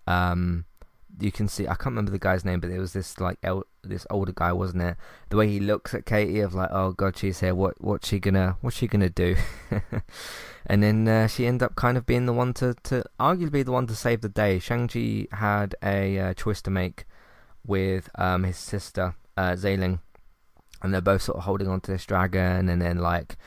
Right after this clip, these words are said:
we sort of see, okay, he's gotta kind of let go of her and then fight this dragon, but he decides not to, so Katie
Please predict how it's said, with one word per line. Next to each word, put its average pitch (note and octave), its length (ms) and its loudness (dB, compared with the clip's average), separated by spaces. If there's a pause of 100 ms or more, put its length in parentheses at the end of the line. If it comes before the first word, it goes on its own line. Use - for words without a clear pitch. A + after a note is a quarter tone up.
(880)
we G#2 180 0
sort G2 240 2
of F#2+ 80 2
see, G2 240 2
okay, F2 320 2
he's F#2 180 0
gotta G#2+ 280 2
kind A2+ 280 0
of G#2+ 120 -2
let A2 160 -4
go G#2+ 160 2
of G#2+ 140 0
her G#2+ 280 2
and G#2 100 0
then F#2 140 0
fight F#2 280 -2
this F2+ 160 -8
dragon, B2+ 420 0
but F#2 100 -6
he F#2 100 -4
decides F2 360 -4
not A2 200 -2
to, G2+ 220 -4
so F2+ 160 -6
Katie G2 460 -4